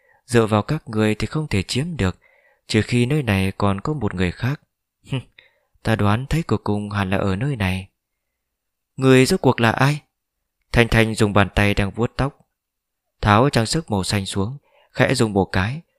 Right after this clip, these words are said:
trang sức liền biến thành một chiếc quạt xanh nhỏ. Bác Linh nhìn trạng thái của Thanh Thanh,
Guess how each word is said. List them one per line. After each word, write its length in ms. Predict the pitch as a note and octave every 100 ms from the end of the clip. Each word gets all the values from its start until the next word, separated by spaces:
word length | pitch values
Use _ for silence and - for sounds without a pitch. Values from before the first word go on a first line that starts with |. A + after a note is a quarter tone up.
| _ -
trang 200 | A2+ G#2+
sức 240 | D3+ -
liền 220 | A2 G2+
biến 200 | G#2 D3+
thành 280 | - G#2 G2+
một 140 | G2+
chiếc 160 | - F3+
quạt 180 | G#2+ G2
xanh 220 | - D#3+
nhỏ. 340 | A2 F2+ D#2+ _ _ _ _ _ _ -
Bác 240 | A#2 -
Linh 260 | G#2+ G2+ G2
nhìn 160 | G2
trạng 180 | F#2 F2
thái 240 | G2+ G2+
của 160 | D#3 G#2
Thanh 220 | - G#2
Thanh, 220 | G2+ G2